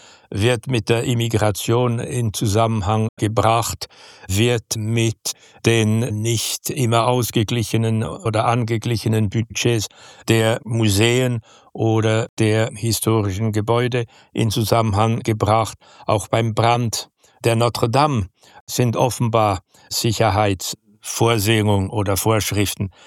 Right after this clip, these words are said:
missachtet worden. Aber ob Frankreich insgesamt schlechter dasteht als Italien zum Beispiel, das ja auch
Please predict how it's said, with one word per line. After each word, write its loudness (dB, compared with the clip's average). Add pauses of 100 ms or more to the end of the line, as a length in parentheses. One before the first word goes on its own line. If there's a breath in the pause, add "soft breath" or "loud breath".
(120)
missachtet -2
worden. -6 (500 soft breath)
Aber 0 (140)
ob 2
Frankreich 0 (460)
insgesamt 0
schlechter 0
dasteht -2 (360 soft breath)
als 0
Italien 0
zum -2
Beispiel, -2
das -2
ja 0
auch -2